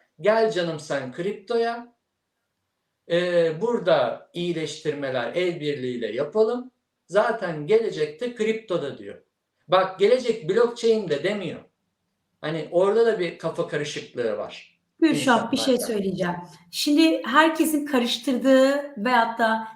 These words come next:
Speaker 2: bilen bilmeyenin tabii ki de haklı olarak bir para birimine mi yoksa teknolojiye mi güvenelim dediğinde teknolojiye güvenini görüyoruz. Fakat şu çok açık ve gerçek. Bitcoin,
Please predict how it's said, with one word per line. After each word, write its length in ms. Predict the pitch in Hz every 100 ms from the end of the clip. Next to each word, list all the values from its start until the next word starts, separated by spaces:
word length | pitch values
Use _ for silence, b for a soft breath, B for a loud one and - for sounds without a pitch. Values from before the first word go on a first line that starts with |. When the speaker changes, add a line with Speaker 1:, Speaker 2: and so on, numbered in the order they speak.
| B 226
Speaker 2:
bilen 360 | 247 294 302
bilmeyenin 840 | 269 254 226 202 175 175 - - _
tabii 300 | - 311 294
ki 80 | 277
de 40 | 214
haklı 360 | 220 - 214
olarak 360 | 196 180 175 175 B B _ 269
bir 220 | 320 302
para 240 | 285 294
birimine 340 | 302 277 240 226
mi 100 | 233
yoksa 260 | 240 240
teknolojiye 600 | 240 240 240 247 240 302
mi 100 | 277
güvenelim 400 | 214 214 202 185
dediğinde 360 | 196 190 196 277
teknolojiye 560 | 262 - 214 196 202
güvenini 360 | 185 185 170 170
görüyoruz. 420 | 170 180 170 - b b b
Fakat 360 | 320 339 240 - - _
şu 340 | - - 359 -
çok 340 | 320 320 -
açık 460 | 226 - - - 233
ve 100 | 277
gerçek. 640 | - 190 170 - - - - b b _ _
Bitcoin, 720 | 180 311 330 - 320 262 -